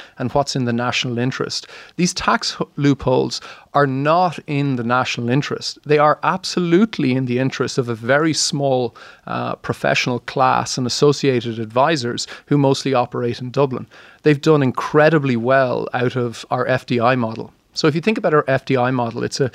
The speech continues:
you know, it's a sacred cow that you can't attack. But if you dig a little deeper, I think it's quite telling why you can't attack it. Employment in the F D I sector peaked in two thousand. It has been in systemic decline. Uh, the percentage of people employed,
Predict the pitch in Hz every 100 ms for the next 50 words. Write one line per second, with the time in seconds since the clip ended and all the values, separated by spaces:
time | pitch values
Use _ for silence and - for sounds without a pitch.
0 | - - - - - 127 123 139 - 143
1 | 127 - 170 - - - 143 139 131 131
2 | - - 127 117 107 - - - - -
3 | - - - 143 165 160 156 - 233 254
4 | 202 147 - 170 165 123 - - - -
5 | - 143 196 190 - 147 - - 156 160
6 | 135 120 127 120 - 127 123 - - 131
7 | 131 - - - - - - _ - 143
8 | - 208 226 196 151 - 147 139 135 -
9 | 131 123 135 - 120 117 123 - - 165
10 | - - 127 - 131 131 131 127 123 -
11 | - - 139 135 135 - 151 139 139 135
12 | - - - - 151 156 147 - - 139
13 | 127 127 113 101 _ - - - 131 131
14 | - 113 - 180 190 185 147 - 156 131
15 | 120 107 - 202 180 131 120